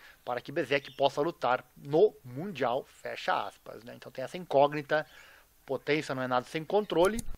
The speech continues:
tem que ver se a Ducati vinte e quatro vai ser realmente melhor. Nem sempre acontece, né?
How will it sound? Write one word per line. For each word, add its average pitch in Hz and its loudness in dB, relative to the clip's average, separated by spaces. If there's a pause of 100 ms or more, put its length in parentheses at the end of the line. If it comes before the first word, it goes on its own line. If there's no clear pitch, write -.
(420)
tem 139 -14
que 131 -8
ver 135 -2
se - -8
a 156 4
Ducati 143 0
vinte 160 -10
e - -14
quatro 139 0
vai 175 0
ser 160 0
realmente 131 -4
melhor. 151 0 (480)
Nem 156 -8
sempre 196 0
acontece, 156 -2
né? 131 -10